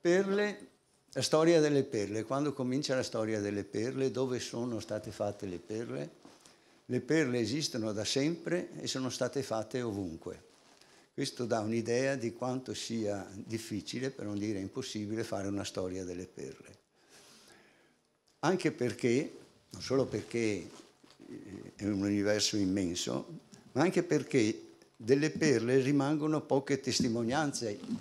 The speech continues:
se non le perle stesse, le quali però sono, eh, relativamente mute.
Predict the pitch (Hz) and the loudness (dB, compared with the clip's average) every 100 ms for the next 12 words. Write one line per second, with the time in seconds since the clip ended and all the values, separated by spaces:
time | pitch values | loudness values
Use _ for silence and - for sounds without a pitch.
0 | - - - 143 131 143 160 - - 113 | -8 -6 2 4 6 6 4 -2 -4 -2
1 | 113 117 113 113 - 104 98 - 104 117 | 0 2 2 0 -2 -2 -2 -2 -2 -2
2 | 131 123 107 101 - 98 117 147 117 - | -2 -2 -2 -2 0 2 2 -2 -4 -6
3 | 117 120 131 131 - - - - 110 110 | -4 -2 -2 -2 -8 -16 -16 -10 -4 -2
4 | 104 117 104 104 110 101 98 131 156 101 | -2 -2 -2 0 -2 -2 0 0 0 -4
5 | - | -10